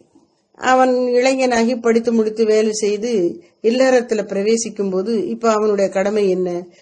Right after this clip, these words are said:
குடும்பத்தை காப்பாற்றுவது, சமுதாயத்துக்கு சேவை புரிவது, இறை வழிபாட்டில் ஈடுபடுவது, இதுதான் இல்லறத்தானின் கடமை. அந்த இல்லற பொறுப்புகளும் முடிந்து அடுத்த தலைமுறையாக தன் பிள்ளைகள் தலையெடுத்து விட்டால்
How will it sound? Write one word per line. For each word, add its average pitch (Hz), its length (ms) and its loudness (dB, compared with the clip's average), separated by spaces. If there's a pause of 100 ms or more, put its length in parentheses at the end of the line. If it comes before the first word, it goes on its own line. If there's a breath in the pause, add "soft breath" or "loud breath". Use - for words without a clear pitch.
(140 soft breath)
குடும்பத்தை 214 580 -2
காப்பாற்றுவது, 165 920 -8 (320 soft breath)
சமுதாயத்துக்கு 208 680 0
சேவை 196 400 0
புரிவது, 160 680 -6 (180 soft breath)
இறை 226 280 4
வழிபாட்டில் 208 600 0
ஈடுபடுவது, 170 920 -4
இதுதான் 202 400 -4
இல்லறத்தானின் 196 880 -4
கடமை. 151 460 -14 (440)
அந்த 220 260 2
இல்லற 254 380 4
பொறுப்புகளும் 247 680 0
முடிந்து 226 520 0
அடுத்த 247 440 -2
தலைமுறையாக 233 760 0
தன் 214 260 -4
பிள்ளைகள் 226 440 0
தலையெடுத்து 202 520 -2
விட்டால் 170 460 -4